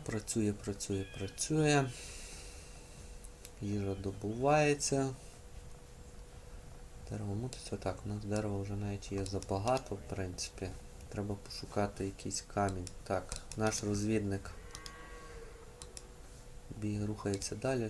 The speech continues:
Так, тут є десь швидкість. Да, о, бо я так буду чекати до нового пришестя, а це нам не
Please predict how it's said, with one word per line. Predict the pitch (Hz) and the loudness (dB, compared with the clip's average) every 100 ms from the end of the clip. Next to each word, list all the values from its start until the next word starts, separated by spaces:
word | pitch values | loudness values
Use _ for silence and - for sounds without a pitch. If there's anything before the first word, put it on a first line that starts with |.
| - | 2
Так, | 95 - | 0 2
тут | 107 - | -2 0
є | 123 151 | 4 4
десь | - - - - - | 6 4 4 2 2
швидкість. | - - 104 104 98 - - - - - 104 104 104 | 0 2 4 6 4 0 -6 -4 -6 -6 -6 -4 0
Да, | 104 92 - | 0 0 4
о, | 95 87 - - | 6 6 4 2
бо | 98 | 4
я | 110 | 4
так | 110 101 | 4 2
буду | 104 101 | 2 2
чекати | - - 107 - 101 | 0 4 4 6 4
до | 104 | 4
нового | 104 107 101 98 98 - - | 4 4 4 2 0 -4 -4
пришестя, | 101 - 120 - - 107 - - | -2 4 6 6 0 -2 -6 -4
а | 92 - | -4 -4
це | - 107 | -2 0
нам | 104 101 | 2 2
не | 101 98 | 0 -2